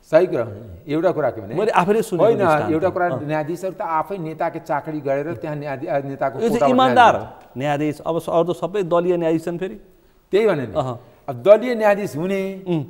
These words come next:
Speaker 1: दलीय भागभण्डाको, अ, निर्वाचन आयुक्त हुने,
Speaker 2: उम्।
Speaker 1: दलीय भागभण्डाको लोकसभा सदस्य हुने, दलीय भागभण्डाको आधारमा अख्तियारमा जाने,
Speaker 2: उम्।
Speaker 1: दलीय भागभण्डामा
Speaker 2: उहुँ।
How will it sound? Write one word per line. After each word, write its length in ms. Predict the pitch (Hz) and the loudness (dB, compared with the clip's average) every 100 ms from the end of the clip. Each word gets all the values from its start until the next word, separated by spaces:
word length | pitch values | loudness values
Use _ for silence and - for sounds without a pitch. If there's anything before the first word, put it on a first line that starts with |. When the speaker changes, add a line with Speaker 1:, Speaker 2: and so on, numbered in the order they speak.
| - - 120 | -12 -20 2
Speaker 1:
दलीय 320 | 185 220 254 | 2 4 4
भागभण्डाको, 600 | 202 196 196 196 196 185 | 8 8 6 6 6 6
अ, 100 | 180 | 2
निर्वाचन 720 | 156 165 160 160 170 175 185 | 2 2 2 2 2 2 2
आयुक्त 240 | 160 147 156 | 4 4 2
हुने, 400 | 214 208 208 208 160 | -2 0 -2 -6 -4
Speaker 2:
उम्। 140 | 135 | -2
Speaker 1:
दलीय 300 | 165 214 254 | 4 4 6
भागभण्डाको 560 | 208 202 208 202 190 170 | 8 8 6 6 6 4
लोकसभा 320 | 156 170 151 | 0 0 0
सदस्य 400 | 180 160 156 190 | 0 -2 -2 -2
हुने, 340 | 226 226 226 226 - - | -2 -2 -4 -12 -20 -2
दलीय 280 | - 226 240 | 0 2 6
भागभण्डाको 500 | 196 202 208 196 196 | 6 6 4 4 6
आधारमा 280 | 185 180 160 | 6 4 0
अख्तियारमा 460 | 139 156 147 147 | 2 4 4 4
जाने, 440 | 147 214 208 202 214 151 | 4 4 4 -4 -8 -8
Speaker 2:
उम्। 240 | 123 131 | -10 0
Speaker 1:
दलीय 220 | 196 240 | 2 4
भागभण्डामा 800 | 202 202 202 202 202 196 151 - - - _ _ _ _ _ _ _ _ _ _ - | 6 6 6 6 6 6 0 -4 -18 -20 _ _ _ _ _ _ _ _ _ _ -4
Speaker 2:
उहुँ। 420 | 170 175 175 - | -2 -2 -6 -16